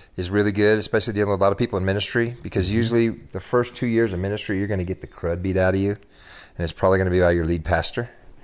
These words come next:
Speaker 1: <laughs> or your denominational, you know, support or whatever. And so it's a great book that deals with that about, you know, it's the Tale of Three Kings. It's David,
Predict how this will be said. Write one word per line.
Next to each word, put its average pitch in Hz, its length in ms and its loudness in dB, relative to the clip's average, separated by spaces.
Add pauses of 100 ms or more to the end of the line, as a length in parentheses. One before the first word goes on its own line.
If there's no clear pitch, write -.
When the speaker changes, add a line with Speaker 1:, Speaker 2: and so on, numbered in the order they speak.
(160)
Speaker 1:
<laughs> - 520 -6
or 104 120 2
your 92 120 4
denominational, 92 920 0
you 98 140 -4
know, 95 240 -2 (420)
support 95 480 -4
or 92 40 0
whatever. 92 360 2
And 90 100 -2
so 85 340 2 (480)
it's - 160 -6
a 98 60 0
great 90 220 2
book 87 220 0
that 82 160 -2
deals 92 240 2
with 82 140 -6
that 78 220 2
about, 73 300 -6 (200)
you 80 120 -8
know, 76 120 -6 (240)
it's - 140 -12
the 92 80 -4
Tale 98 200 4
of 85 80 2
Three 92 140 -2
Kings. 82 260 -4
It's 80 100 -6
David, 87 420 2